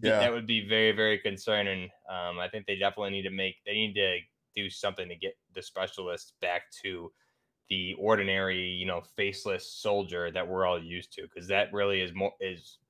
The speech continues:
Speaker 2: gives me the Battlefield feeling, especially you're playing the trailer in the background. Um, there's some scenes here in this trailer where you have those no-name default soldiers, and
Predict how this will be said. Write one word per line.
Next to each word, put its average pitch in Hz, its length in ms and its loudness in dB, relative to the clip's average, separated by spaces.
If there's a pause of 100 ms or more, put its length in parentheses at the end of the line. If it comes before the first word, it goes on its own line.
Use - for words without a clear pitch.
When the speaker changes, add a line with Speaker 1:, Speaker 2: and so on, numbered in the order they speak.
(460)
Speaker 2:
gives 107 260 2
me 110 140 4
the 98 80 -2
Battlefield 92 600 0
feeling, 92 160 -6
especially 165 340 6
you're 113 140 0
playing 139 180 6
the 117 60 0
trailer 135 280 8
in 113 60 4
the 101 60 0
background. 104 480 6 (400)
Um, 104 240 4
there's 165 160 8
some 160 100 0
scenes 175 240 -2
here 170 100 6
in 156 60 4
this 131 100 0
trailer 147 300 6
where 113 80 2
you 104 200 0
have 123 200 6
those 107 180 4
no-name 107 500 2
default 110 420 0
soldiers, 92 460 2 (100)
and 98 300 -8